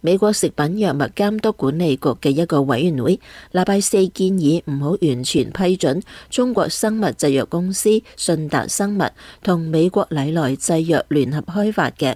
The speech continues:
名為 Intilimab 嘅肺癌治療藥物，因為擔心該臨床試驗只係中國進行，參與者唔好似美國人口咁多樣化。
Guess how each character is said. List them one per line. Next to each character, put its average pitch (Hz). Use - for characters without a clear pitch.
名 139
為 127
Intilimab 156
嘅 170
肺 175
癌 131
治 -
療 143
藥 143
物， 135
因 269
為 196
擔 220
心 226
該 226
臨 151
床 147
試 165
驗 147
只 156
係 180
中 208
國 151
進 160
行， 170
參 269
與 180
者 143
唔 135
好 147
似 185
美 139
國 147
人 135
口 151
咁 139
多 170
樣 139
化。 139